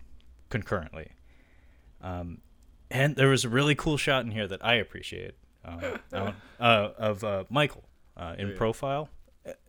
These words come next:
Speaker 1: Michael's face is on camera a handful of times in this movie, but it's always very quick cuts.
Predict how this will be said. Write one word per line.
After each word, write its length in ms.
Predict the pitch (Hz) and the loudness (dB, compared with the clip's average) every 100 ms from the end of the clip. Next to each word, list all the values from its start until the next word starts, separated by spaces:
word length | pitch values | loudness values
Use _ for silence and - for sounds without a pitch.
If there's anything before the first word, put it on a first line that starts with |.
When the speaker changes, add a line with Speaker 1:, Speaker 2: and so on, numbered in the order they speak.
| _ - | _ -2
Speaker 1:
Michael's 500 | 151 175 208 - - | 2 4 2 2 0
face 480 | - 131 143 139 | -2 2 2 2
is 140 | 127 117 | -4 -4
on 200 | 113 113 | -4 -4
camera 480 | 117 113 110 107 104 | -2 -2 0 -2 -4
a 100 | 101 | -8
handful 400 | 90 107 101 117 | -4 -4 -4 -6
of 80 | 104 | -6
times 300 | 101 101 107 | -6 -6 -6
in 60 | 113 | -8
this 120 | - | -6
movie, 280 | 117 113 101 | -6 -4 -4
but 80 | 92 | -4
it's 120 | 92 | -2
always 240 | 104 98 | -2 -2
very 280 | 87 104 95 | -2 -2 -2
quick 280 | - 101 - | -4 -10 -6
cuts. 420 | 104 117 - | -6 -6 -8